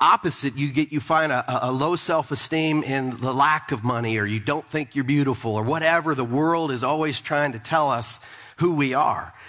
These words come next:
We need to find out who we are from our Creator who loves us deeply. And we believe these lies. If, if you find your identity in something other than the love of God, you're gonna miss out on what it really means to feel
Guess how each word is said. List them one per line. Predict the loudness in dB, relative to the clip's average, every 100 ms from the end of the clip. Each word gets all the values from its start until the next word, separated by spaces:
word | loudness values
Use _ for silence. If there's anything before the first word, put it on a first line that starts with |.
| -20 -6
We | 0 2
need | 2 -2
to | -2
find | 0 2 2
out | 0
who | 0 0
we | 0 0
are | -2 -4 -6 -8
from | -6 -4
our | -6
Creator | -6 -4 -2 -4 -4
who | -2
loves | -2 -2 -4 -10
us | -14 -16 -12
deeply. | -4 -4 -4 -14 -16 _ _ _ _ _ _
And | 0
we | 2
believe | 2 0 0 0 0
these | 0 2
lies. | 4 4 2 -4
If, | -10 -6
if | -2
you | 0 -2 -6
find | 0 2 2
your | 0
identity | 0 0 0 0
in | -2
something | -2 -2 -2 -2 -2 -4 -16 -4
other | -2 0 0
than | 0 0
the | 2
love | 2 0
of | -2 -4
God, | -4 -2 -4 -6 -6
you're | -4
gonna | -2 0
miss | -2 -2
out | -2 -2 -4 -6
on | -4
what | -2 -2
it |
really | 0 0 2
means | 0 0 -2 -6
to |
feel | -8 -2 0 -2